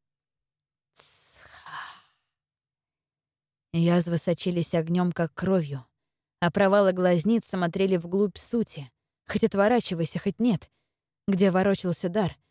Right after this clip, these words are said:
и просили свободы, покоя, безмолвния. Сти. Вейна прислушивался тоже, но он слышал их через неё и не понимал.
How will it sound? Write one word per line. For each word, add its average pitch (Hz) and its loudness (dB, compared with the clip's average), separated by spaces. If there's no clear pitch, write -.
и 208 0
просили 185 0
свободы, 175 0
покоя, 170 -4
безмолвния. 185 0
Сти. - -8
Вейна 196 4
прислушивался 196 -2
тоже, 139 -8
но 190 4
он 190 0
слышал 185 -2
их 170 -2
через 175 0
неё 180 2
и 156 2
не 160 0
понимал. 165 -4